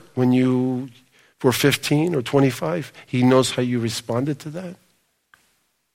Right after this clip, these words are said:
He knows your fears.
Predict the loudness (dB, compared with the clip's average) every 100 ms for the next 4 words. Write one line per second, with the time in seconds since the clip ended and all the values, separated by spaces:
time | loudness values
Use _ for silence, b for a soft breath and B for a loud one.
0 | _ _ _ _ _ _ _ _ _ _
1 | _ _ _ _ _ _ _ _ _ _
2 | _ _ _ _ _ _ -2 4 6 6
3 | 6 4 2 0 2 4 2 2 -2 -6
4 | -10